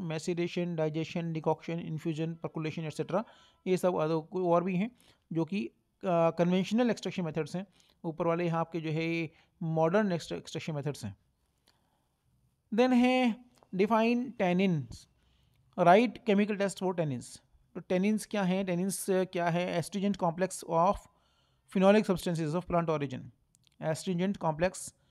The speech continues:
phenolic substances of plant origin used specially in tanning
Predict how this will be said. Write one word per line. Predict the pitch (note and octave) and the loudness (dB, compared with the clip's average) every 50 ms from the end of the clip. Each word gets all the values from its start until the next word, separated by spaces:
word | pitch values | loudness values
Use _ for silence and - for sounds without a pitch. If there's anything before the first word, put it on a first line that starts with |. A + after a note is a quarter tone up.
| _ _ _ _ _ _ - - | _ _ _ _ _ _ -6 -2
phenolic | F#3 F3 F3+ F#3 G3 A#3 G3 G3 | 2 4 6 6 6 4 2 0
substances | F3 - - E3+ D#3 D3 G3 G3+ F#3+ | -2 -2 -4 -4 -4 -4 -4 -4 -4
of | F3+ - - - | -6 -6 -4 -2
plant | F3 F3 F#3 F#3 | -2 0 0 2
origin | E3+ D3+ C#3+ C#3 D3 F3 G3+ - _ _ _ _ _ _ _ _ - | 0 0 0 0 -2 -6 -8 -10 _ _ _ _ _ _ _ _ -6
used | F3+ E3+ G3 A3+ B3 B3+ A#3 G3+ A3+ | -4 0 0 2 2 2 0 0 -2
specially | G3 - - - - G#3 G#3 G3 - - A#3+ A#3 A3+ G#3+ F3 D3 C#3+ D#3 E3+ - - _ _ _ _ _ _ _ _ _ - | -4 -6 -8 -8 -4 -4 -2 -2 -2 -2 0 0 2 2 2 0 0 -2 -4 -8 -14 _ _ _ _ _ _ _ _ _ -4
in | F#3+ G3 G3+ G#3 G#3+ - - - G3 | -2 0 0 -2 -4 -8 -6 -2 0
tanning | F#3 F#3 F#3+ G3+ G#3+ G3+ F#3+ | 2 2 2 2 2 2 0